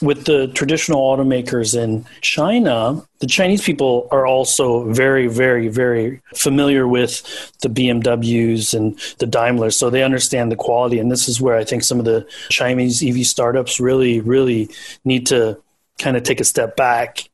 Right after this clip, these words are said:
and review marketing one oh one to make sure they understand what the market is, how each brand is positioned, and price points, feature sets,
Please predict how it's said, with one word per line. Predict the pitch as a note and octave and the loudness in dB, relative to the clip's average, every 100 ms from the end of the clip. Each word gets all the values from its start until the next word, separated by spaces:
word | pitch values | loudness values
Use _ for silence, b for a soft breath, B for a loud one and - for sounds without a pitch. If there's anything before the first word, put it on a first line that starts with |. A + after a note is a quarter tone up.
| - | -6
and | B2 A#2+ A#2+ A#2 A2+ A2+ B B _ | -2 0 0 0 -2 -6 B B _
review | B2+ A#2 B2 C3 B2+ B2+ - _ - | -4 -2 0 2 0 -2 -6 _ -4
marketing | A#2 B2 C#3+ B2 A#2+ | -2 -2 -2 0 0
one | A#2+ | 0
oh | A#2 | 0
one | A2+ C3 B2 | 0 0 0
to | A#2 | -2
make | A#2+ A#2 | 0 0
sure | A2 - C3 A#2+ A#2 _ - | 0 0 0 0 -4 _ -4
they | B2 A#2+ | 0 2
understand | A#2+ A#2+ - C3+ A#2+ A2 - - | 2 0 -2 0 0 -2 -6 -4
what | A#2 C3+ C3+ | -2 0 0
the | C3+ | -2
market | A#2+ A#2+ A#2+ B2+ | 0 0 -2 0
is, | B2+ B2 A#2+ B B B - | 0 0 -2 B B B -2
how | B2+ C3+ | 0 2
each | C#3+ E3 - - - _ _ - | 0 0 -2 -2 -8 _ _ -2
brand | B2+ C3 C3 | 0 0 0
is | A#2 | -2
positioned, | A#2+ A2+ B2+ - C3+ B2+ A#2+ - _ - | -2 -2 0 0 0 0 -2 -8 _ -4
and | A#2+ A2+ A#2 | -2 -2 -2
price | - C3+ | 0 0
points, | - - C#3 C3 B2 - - - | -2 -2 -2 -2 -2 -2 -4 -8
feature | - C#3+ B2+ C#3 | -4 -2 0 0
sets, | - C#3 C3 C3 - - | 0 2 0 -2 -2 -2